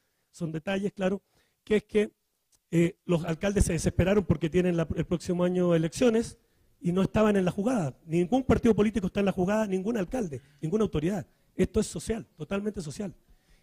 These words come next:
Y por lo tanto los alcaldes desesperados, de repente, sin pedirle permiso al señor presidente que tenemos ahí, ni siquiera lo nombro, eh, eh, eh, tomaron la decisión de juntarse,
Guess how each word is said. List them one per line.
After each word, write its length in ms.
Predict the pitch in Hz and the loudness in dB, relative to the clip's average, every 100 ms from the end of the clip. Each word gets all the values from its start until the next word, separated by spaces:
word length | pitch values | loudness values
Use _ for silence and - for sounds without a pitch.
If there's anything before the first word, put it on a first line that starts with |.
| - | -8
Y 80 | |
por 100 | 160 | -4
lo 60 | 180 | -2
tanto 240 | 202 208 | -2 2
los 80 | 202 | 4
alcaldes 320 | 180 214 214 | 4 2 4
desesperados, 520 | 190 156 - 190 214 226 | 4 4 2 2 2 4
de 80 | |
repente, 540 | 190 185 208 226 220 - | 4 4 4 2 0 -8
sin 220 | - 233 | -2 0
pedirle 360 | 233 220 226 226 | 2 4 4 2
permiso 420 | 208 190 220 226 | 0 -4 -6 -4
al 80 | 196 | -6
señor 320 | - 185 208 | -6 -6 -8
presidente 380 | - 180 202 196 | -8 -12 -12 -10
que 60 | 185 | -8
tenemos 260 | 190 208 | -8 -8
ahí, 140 | 202 - _ _ _ | -10 -12 _ _ _
ni 80 | 147 | -18
siquiera 240 | 151 170 | -12 -10
lo 100 | 165 | -6
nombro, 300 | 170 190 196 - _ _ - 277 | -6 -8 -10 -16 _ _ -20 -10
eh, 1300 | 175 _ _ _ _ _ _ _ _ - 156 156 147 139 147 _ | -10 _ _ _ _ _ _ _ _ -10 -6 -6 -8 -12 -20 _
eh, 760 | 147 143 139 135 131 131 127 120 _ _ _ _ _ - - | -12 -10 -8 -10 -10 -12 -14 -18 _ _ _ _ _ -20 -14
eh, 140 | 180 - - | -12 -12 -8
tomaron 320 | 160 202 226 | -4 0 0
la 60 | 202 | 0
decisión 280 | 180 220 | -2 -4
de 60 | 202 | -4
juntarse, 460 | 185 165 214 160 | -4 -2 -4 -4